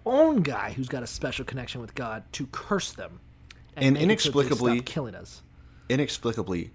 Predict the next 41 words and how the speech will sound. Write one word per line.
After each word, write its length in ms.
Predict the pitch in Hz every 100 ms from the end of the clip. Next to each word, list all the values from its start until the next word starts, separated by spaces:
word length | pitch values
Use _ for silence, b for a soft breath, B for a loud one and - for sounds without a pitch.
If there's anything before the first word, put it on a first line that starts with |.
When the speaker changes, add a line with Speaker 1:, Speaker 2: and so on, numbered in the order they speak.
| -
Speaker 2:
that 260 | 98 107 -
guy 220 | 107 104
does 320 | 87 101 101
exist. 540 | 98 87 101 - - -
So 160 | - 202
Speaker 1:
There 100 | 214
is 220 | 262 254
another 420 | 247 196 - 254
<laughs> 20 |
guy. 480 | - 277 247 - 202
Yeah, 180 | 339 311 226
there's, 240 | 240 - B B -
so 260 | 233 226
they 180 | 220 226
find 420 | - 247 269 254
this, 220 | 226 220 214
um, 500 | 202 190 160 160 160
John 320 | 170 208 175
Wick 180 | 220 -
character, 500 | 147 131 - 143 - B B B B -
and 100 | 156
Speaker 2:
Yeah. 80 | 165
Speaker 1:
they 80 | 160
summon 420 | - 214 185 139
him. 220 | 117 98 - - - - -
Speaker 2:
Now, 160 | 147 143
here's 200 | 214 165
what's 120 | 175
Speaker 1:
Well, 80 | 175
the 60 |
Speaker 2:
interesting. 280 | 165 - 90 - - - - 123
It 100 | 123
says 240 | 190 196
that 60 | 156
he 260 | 135 156 143
is 180 | 117 -
at 180 | 107 -
Pethor 560 | - 104 - 101 87 87
near 160 | 98
the 120 | 98 90
Euphrates. 720 | 85 - 95 80 - -